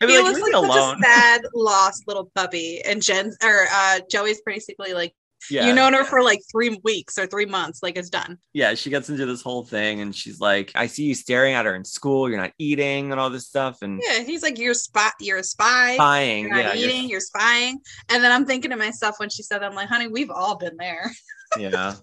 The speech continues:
Speaker 2: All been there.
Speaker 1: Um,
Speaker 2: If you haven't been there, then you haven't been into somebody. Like, you probably should be. <laughs>
Speaker 1: 'cause you wouldn't know. You're like, "I wanna know what they're doing now." But
Speaker 2: Yeah.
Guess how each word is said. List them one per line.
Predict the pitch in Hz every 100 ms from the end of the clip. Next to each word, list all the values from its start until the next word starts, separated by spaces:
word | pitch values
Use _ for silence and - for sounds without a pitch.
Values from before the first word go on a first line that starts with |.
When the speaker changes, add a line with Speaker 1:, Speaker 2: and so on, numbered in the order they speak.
| _ _ _
Speaker 2:
All | -
been | - 262
there. | 185 170 - 277 - - -
Speaker 1:
Um, | 247
Speaker 2:
If | -
you | 415
haven't | 453 466 220
been | 254 277
there, | 285 277 294 277
then | 220 220
you | 240
haven't | 254 254 233
been | - 214 196 -
into | - 196 180
somebody. | - 165 165 170 165 -
Like, | 175 170 _ _ _ _
you | 180
probably | 185 175 165 170
should | - 175 147
be. | 95 - _
<laughs> | - _
Speaker 1:
'cause | 233 220
you |
wouldn't | 247 262 233
know. | 208 247
You're | 151
like, | 127 131
"I | 156
wanna | 208
know | 220 113
what | 104 101
they're | 104
doing | 101 101 98 98
now." | 95 101 139 160 165 139 _ -
But | 123 120
Speaker 2:
Yeah. | 113